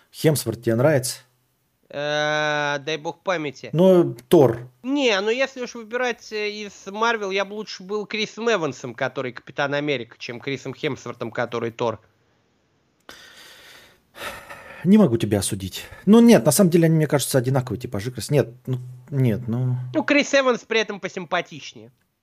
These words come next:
Speaker 1: Но Тор поинтереснее, мне кажется, похаризматичнее. Акваменом
Speaker 2: Вот.
Speaker 1: хотел бы быть, блядь, этим?
Speaker 2: Кем?
Speaker 1: Ну, м, Джейсон Момоа.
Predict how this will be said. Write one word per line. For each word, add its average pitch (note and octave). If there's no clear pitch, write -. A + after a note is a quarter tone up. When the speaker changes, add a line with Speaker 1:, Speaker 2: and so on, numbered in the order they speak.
Speaker 1:
Но A2+
Тор A2+
поинтереснее, A2+
мне G2
кажется, -
похаризматичнее. G2+
Акваменом C#3+
Speaker 2:
Вот. A2
Speaker 1:
хотел F3+
бы D3+
быть, A2
блядь, G2
этим? F#2+
Speaker 2:
Кем? C4+
Speaker 1:
Ну, B2
м, G#2
Джейсон A#2+
Момоа. A#2+